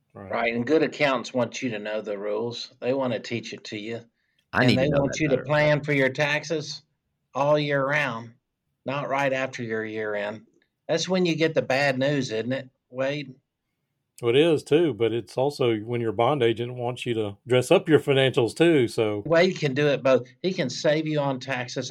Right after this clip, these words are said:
Speaker 2: and dress up your financials for bonds. That's
Speaker 1: Well, we
Speaker 3: Wow.
Speaker 1: try to. We
Speaker 2: Yeah.
Speaker 1: try to. Some
Speaker 2: Okay.
Speaker 1: situations don't allow that, but we, if we know the
Speaker 3: Legally.
Speaker 1: game, then we can.
Speaker 2: Well, Wade, that's some great stuff. Thank you.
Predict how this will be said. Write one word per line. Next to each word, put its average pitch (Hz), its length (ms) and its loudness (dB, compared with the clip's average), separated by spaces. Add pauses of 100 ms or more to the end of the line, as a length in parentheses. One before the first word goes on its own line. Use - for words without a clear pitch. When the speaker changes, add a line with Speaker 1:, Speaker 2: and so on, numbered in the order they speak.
Speaker 2:
and 135 240 -6
dress 113 300 -2
up - 160 -8
your 104 140 -10
financials 101 640 -14
for 101 120 -10
bonds. 98 340 -18
That's 151 420 -2 (1160)
Speaker 1:
Well, 120 220 6
we 147 120 4
Speaker 3:
Wow. 147 120 -10
Speaker 1:
try 165 200 4
to. 98 380 0 (120)
We 127 180 0
Speaker 2:
Yeah. 135 120 -2
Speaker 1:
try 165 220 4 (160)
to. 101 160 -6 (300)
Some 139 240 4
Speaker 2:
Okay. - 20 -8
Speaker 1:
situations 160 760 4
don't 170 160 6
allow 160 320 6
that, 120 320 2
but 113 220 -6 (720)
we, 127 340 -2
if 117 140 -2
we - 140 4
know 151 200 8
the - 0 -
Speaker 3:
Legally. 113 160 4
Speaker 1:
game, 135 400 4
then 110 160 -4
we 117 140 -2
can. 110 400 -4 (680)
Speaker 2:
Well, 123 120 -6
Wade, 143 220 2
that's 156 200 2
some 147 160 -4
great 127 300 2
stuff. 110 360 -2
Thank 127 300 -6
you. 95 200 -16